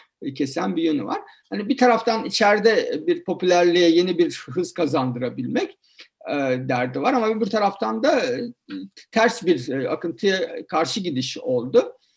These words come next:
Amerika'dan da şey gemen geldi. Zaten hani Erdoğan'ın, e, açığını bekliyor Amerikan yönetimi. E, e,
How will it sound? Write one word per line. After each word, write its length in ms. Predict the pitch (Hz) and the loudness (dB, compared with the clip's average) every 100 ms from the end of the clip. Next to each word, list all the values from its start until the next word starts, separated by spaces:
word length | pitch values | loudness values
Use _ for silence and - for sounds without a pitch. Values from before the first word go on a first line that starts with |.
| _ | _
Amerika'dan 580 | - 254 240 208 160 175 | 4 6 6 4 2 0
da 80 | 330 | 2
şey 220 | 262 277 | 2 4
gemen 340 | 262 247 247 233 | 4 4 4 6
geldi. 400 | 214 202 123 107 | 6 4 0 0
Zaten 340 | 147 - 170 | 0 2 -2
hani 160 | 147 151 | -2 -2
Erdoğan'ın, 1120 | 202 202 214 202 - _ _ _ 202 247 - | -2 0 -2 -2 -6 _ _ _ 2 2 4
e, 40 | 175 | 4
açığını 680 | 180 - 165 - 214 226 170 | 4 2 -2 4 6 6 4
bekliyor 600 | 131 - 117 117 - - | 2 -2 -8 -6 -8 -6
Amerikan 520 | 127 127 - 151 131 | -4 -4 -6 -6 -4
yönetimi. 440 | 131 127 131 202 | -4 -4 -4 -4
E, 460 | 403 330 165 156 | -2 -2 0 2
e, 40 | 156 | 0